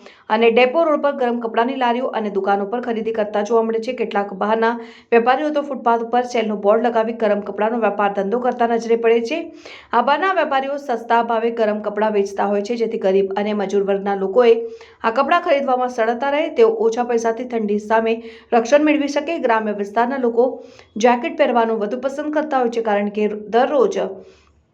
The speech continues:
મોટરસાયકલ ઉપર ડભોઈ આવવા જવાનું હોય છે અને ઠંડીની અસર બજારમાં પણ જોવા મળી રહી છે, કારણ કે સાંજ પડે એટલે દુકાનો વહેલી બંધ થઈ જાય છે.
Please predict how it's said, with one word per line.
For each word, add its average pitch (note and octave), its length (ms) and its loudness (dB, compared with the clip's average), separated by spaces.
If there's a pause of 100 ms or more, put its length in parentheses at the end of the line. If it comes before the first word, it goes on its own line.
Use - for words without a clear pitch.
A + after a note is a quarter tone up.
(360)
મોટરસાયકલ G#3+ 680 2
ઉપર C4+ 180 2
ડભોઈ A#3+ 360 0
આવવા G#3+ 280 0
જવાનું G#3+ 400 -4
હોય B3+ 160 0
છે D4+ 200 -2
અને G#3+ 160 -4
ઠંડીની G3 540 -4
અસર A3+ 200 -2
બજારમાં G#3 420 -2
પણ A#3 220 0
જોવા A3 160 2
મળી F#3+ 240 0
રહી F3+ 180 -6
છે, F#3 140 -6 (500)
કારણ G3 260 0
કે G3 120 -4
સાંજ G#3+ 340 -2
પડે B3 200 -4
એટલે A#3 180 -2
દુકાનો G3+ 340 -2
વહેલી G#3 320 0
બંધ G3+ 380 -2
થઈ G3 120 -2
જાય F#3+ 220 -2
છે. F#3+ 200 -4